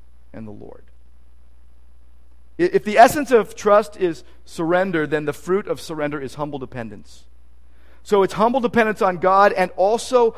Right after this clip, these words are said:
humbling yourself before other people that are indwelt by the Spirit of God. Let's think about the idea of, uh, of trusting an invisible God, the God of all power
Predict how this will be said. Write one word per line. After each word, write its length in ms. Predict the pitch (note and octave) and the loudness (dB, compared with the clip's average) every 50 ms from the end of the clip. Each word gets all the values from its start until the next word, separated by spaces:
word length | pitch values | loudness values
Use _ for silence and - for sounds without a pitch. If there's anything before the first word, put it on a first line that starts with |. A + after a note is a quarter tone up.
| - - | -6 -10
humbling 420 | - - G#3+ G#3+ G#3+ A#3+ A#3+ A#3 A3 | -4 0 0 2 2 2 0 0 0
yourself 480 | G#3+ G3+ - - - F#3 F#3+ G3+ F#3+ | -2 -4 -6 -2 2 4 4 4 2
before 380 | - F#3+ E3+ - E3+ E3+ E3 - | 0 -8 -6 -2 0 -2 0 0
other 300 | E3+ E3+ E3+ F#3 F3 E3 | 0 -2 0 -2 -4 -6
people 400 | - - F#3+ F#3 F3 - D#3+ D3+ | -6 -8 -10 -8 -6 -4 -4 -2
that 120 | C#3 D#3 | -2 -2
are 80 | D3 D#3 | -4 -4
indwelt 460 | D#3 D3+ C#3 A2+ B2+ D3+ D3+ D3 - | -6 -6 -8 -6 -2 -2 -2 -2 -2
by 120 | - C#3+ C3+ | -4 -6 -6
the 100 | B2+ A#2+ | -6 -12
Spirit 340 | - - - C#3+ C3+ B2+ | -16 -14 -12 -10 -10 -10
of 100 | A#2+ G#2+ | -12 -12
God. 300 | G2+ A#2 A#2+ A2+ D#2+ - - - - - - - - - - - - - - - - - - - - - - | -14 -12 -12 -12 -12 -14 -16 -18 -18 -18 -18 -18 -18 -18 -18 -18 -18 -18 -18 -18 -18 -18 -18 -18 -18 -12 -4
Let's 160 | - F#3+ F#3+ | -4 -4 -2
think 160 | - A3+ A3 G3 | 0 0 2 2
about 300 | G3 G3 F#3 F3+ - - | 6 6 6 6 6 4
the 60 | E3+ | 4
idea 340 | D#3+ E3 E3+ D3 D#3+ E3+ D#3 | 4 4 2 2 0 0 0
of, 160 | C#3 A#2+ - | 0 -2 -4
uh, 60 | - | -4
of 480 | C#3+ C#3 C#3+ C#3+ B2+ A#2+ - - - - | -2 -2 0 -2 -2 -4 -6 -10 -16 -10
trusting 480 | - - E3 D3 - - D#3 C#3+ C3+ - | -6 -4 -4 -4 -4 -6 -8 -8 -8 -8
an 120 | - C3 C3 | -8 -8 -6
invisible 420 | B2 B2 A2+ D3 C3 C3+ A#2 A#2+ | -6 -6 -6 -8 -8 -8 -12 -8
God, 420 | A2 C3 B2 A#2 - - - - - - - - - - - - | -4 -2 0 0 -2 -4 -10 -14 -16 -16 -18 -18 -18 -14 -10 -8
the 80 | D#3 | -4
God 240 | C#3 F3 E3 D#3 E3 | 0 2 4 4 4
of 80 | D#3 D3+ | 2 2
all 100 | C#3+ C3+ | 0 0
power 420 | - - D3+ D3 D3 B2 - - | 0 0 0 2 2 0 -4 -8